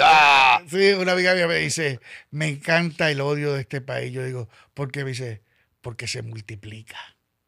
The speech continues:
Speaker 2: Y yo, "Explícame." Me dice, "Tú haces algo que supuestamente a alguien le molestó y esa persona te ataca, la, o sea, dos veces, dos veces de, de la mala energía tuya, se multiplica el odio en este país."
Speaker 1: Exacto.
Speaker 2: Así debe ser el amor.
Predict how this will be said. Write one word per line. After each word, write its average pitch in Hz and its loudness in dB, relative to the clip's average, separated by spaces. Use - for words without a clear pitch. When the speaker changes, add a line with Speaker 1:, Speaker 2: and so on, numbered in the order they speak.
Speaker 2:
Y 139 -12
yo, 123 -10
"Explícame." 147 -14
Me 123 -14
dice, 113 -14
"Tú 120 -14
haces 143 -10
algo 180 -10
que 143 -10
supuestamente 160 -12
a 160 -8
alguien 165 -10
le 165 -8
molestó 170 -10
y 120 -12
esa 170 -6
persona 185 -10
te 160 -10
ataca, 165 -6
la, 135 -8
o 135 -12
sea, 160 -2
dos 180 2
veces, 156 -2
dos 285 6
veces 262 4
de, 190 2
de 185 4
la 180 6
mala 190 4
energía 190 4
tuya, 151 -6
se 170 -2
multiplica 180 -4
el 170 0
odio 170 -4
en 165 -10
este 165 -10
país." 131 -12
Speaker 1:
Exacto. 101 -14
Speaker 2:
Así 170 -8
debe 196 -4
ser 151 -8
el 143 -4
amor. 117 -10